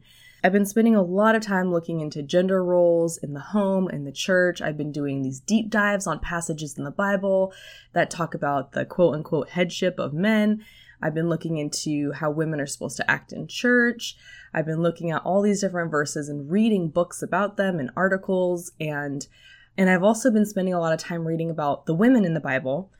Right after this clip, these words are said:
which is how I've gotten a lot of the information that I've shared so far on the podcast.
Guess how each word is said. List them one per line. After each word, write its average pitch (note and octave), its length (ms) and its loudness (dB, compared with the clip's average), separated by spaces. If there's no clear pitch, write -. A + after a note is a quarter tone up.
which F#3 160 2
is F3+ 120 0
how F#3+ 140 4
I've G3 120 4
gotten F3+ 240 2
a E3+ 80 0
lot D#3+ 160 2
of D#3+ 60 2
the D#3 140 -2
information D3+ 600 -6
that C#3+ 120 -2
I've C3+ 120 -2
shared G#3 380 0
so E3 180 -2
far D3+ 220 -4
on C#3+ 80 -6
the C#3+ 80 -6
podcast. - 640 -6